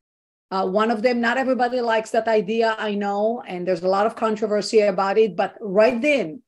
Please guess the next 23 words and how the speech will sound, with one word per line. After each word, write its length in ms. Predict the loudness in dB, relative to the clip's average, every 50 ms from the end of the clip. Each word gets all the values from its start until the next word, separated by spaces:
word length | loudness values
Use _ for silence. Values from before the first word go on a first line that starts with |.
| _ _
two, 160 | -6 -6 -4
three 200 | -4 -4 -4 -4
months 300 | -4 -2 -4 -4 0 0
after 200 | -2 0 2 2
I 40 | 2
launched 260 | 2 0 -2 -2 -2
the 60 | -2
movement, 520 | 0 0 -2 -2 -2 -2 -2 -2 -4 -6 -8 -16 -20 -20 _ _
cameras 420 | -4 -2 0 2 4 4 4 2
in 140 | 0 -2 -2
the 80 | -2 -4
classroom 680 | -2 -2 0 0 0 -2 -4 -8 -10 -10 -10 -12 -16 -16 _ _ _ _ _ _ -4
was 160 | -4 -2 0
one 200 | -2 -2 -2 -2
of 160 | -4 -4 0
the, 340 | 2 2 4 4 2 0 -2 -6
the 140 | -8 -8 -6
things 220 | -4 -4 -2 0
that 160 | 0 0 0
I 60 | -2
was 160 | -2 -4 -6 -6
thinking 400 | -4 -4 -4 -2 -2 0 0 0
about, 320 | 0 0 -2 -4 -4 -8